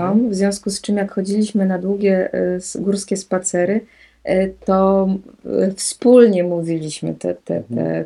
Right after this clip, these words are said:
Speaker 2: te tam, ileśmy, e, w drodze przybyli rzek, chyba ze dwie, ej, chyba trzy.
Speaker 1: Mhm.
Speaker 2: Czy widać było przełęcz wśród gór?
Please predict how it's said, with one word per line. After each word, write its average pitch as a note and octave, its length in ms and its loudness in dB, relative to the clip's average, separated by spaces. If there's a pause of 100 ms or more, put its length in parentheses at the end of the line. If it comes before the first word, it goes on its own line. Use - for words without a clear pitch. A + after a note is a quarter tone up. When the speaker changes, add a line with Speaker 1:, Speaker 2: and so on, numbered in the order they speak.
Speaker 2:
te D#3+ 180 -6
tam, D#3 320 -6 (680)
ileśmy, G3 440 4
e, E3+ 1120 0 (480)
w F3 100 -8
drodze F3+ 400 2
przybyli F3 680 -4 (420)
rzek, G3+ 400 2
chyba F3+ 500 0
ze F3 140 2
dwie, E3+ 440 0
ej, F3+ 260 2
chyba E3+ 320 -2
trzy. D#3+ 420 -2 (240)
Speaker 1:
Mhm. C3 180 0
Speaker 2:
Czy G3+ 140 2
widać F3+ 380 0
było F3+ 560 4
przełęcz F3 920 0 (220)
wśród - 480 -4
gór? G#3+ 440 4